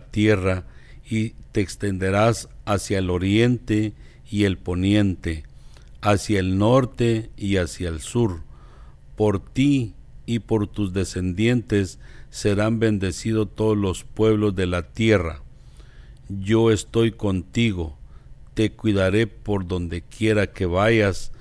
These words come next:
y te haré regresar a esta tierra, y no te abandonaré ni dejaré de cumplir lo que te he prometido". Cuando Jacob despertó de su sueño, dijo:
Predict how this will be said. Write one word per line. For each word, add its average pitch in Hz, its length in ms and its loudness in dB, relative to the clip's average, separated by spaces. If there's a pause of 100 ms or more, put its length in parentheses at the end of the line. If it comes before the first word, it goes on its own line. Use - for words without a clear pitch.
(360)
y - 60 -18
te - 180 -4
haré 104 260 6
regresar 104 760 4
a 95 160 0
esta 92 400 -2
tierra, 85 560 0 (420)
y 101 160 -2
no 101 280 0
te 113 200 0
abandonaré 95 960 -2 (360)
ni 104 140 2
dejaré 92 720 0
de 104 140 2
cumplir 107 800 -2 (320)
lo 98 300 -2
que 92 200 -6
te 92 360 -2
he 98 40 0
prometido". 87 800 -2 (1400)
Cuando 107 380 2
Jacob 123 560 0
despertó 110 800 -2
de 101 160 -4
su 87 200 -8
sueño, 110 640 -2
dijo: 92 480 -4